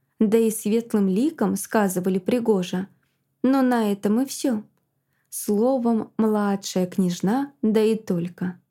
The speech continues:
Надо куда-то пристроить. Вот отец и озаботился сватовством. Ещё и на самого ярл князя замахнулся. А князь Арден,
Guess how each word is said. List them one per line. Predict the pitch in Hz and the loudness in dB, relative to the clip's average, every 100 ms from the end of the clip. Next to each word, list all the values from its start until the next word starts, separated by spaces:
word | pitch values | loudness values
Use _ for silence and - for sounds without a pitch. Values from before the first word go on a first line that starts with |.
| _ | _
Надо | 233 220 226 277 302 | 0 2 2 2 0
куда-то | 294 269 220 226 240 | 0 2 2 2 0
пристроить. | 254 285 - 240 214 208 - - _ - | -2 -4 -2 0 0 -2 -6 -18 _ -4
Вот | 285 330 339 | 0 2 2
отец | 269 220 - 247 240 | 2 0 0 -2 0
и | 233 | 0
озаботился | 202 208 208 202 226 254 214 202 - | 2 2 0 2 0 0 -2 -2 -4
сватовством. | 185 - 202 269 269 - 196 185 185 _ _ - | -6 -4 -2 -2 -4 -6 -4 -4 -6 _ _ -2
Ещё | 226 214 214 - 220 | 0 2 0 0 0
и | 214 | 2
на | 202 | 2
самого | 196 208 202 190 208 240 | 0 0 2 2 2 2
ярл | 202 190 196 202 | 2 0 0 0
князя | 254 294 262 190 | 0 2 2 0
замахнулся. | 180 202 202 - 208 185 185 - 190 196 _ _ _ _ _ _ _ - | 0 -2 -2 -2 -2 0 -4 -6 -6 -8 _ _ _ _ _ _ _ -2
А | 285 | -2
князь | 285 277 277 247 - | 2 2 2 0 0
Арден, | 240 294 320 226 196 202 | 0 2 2 0 0 -4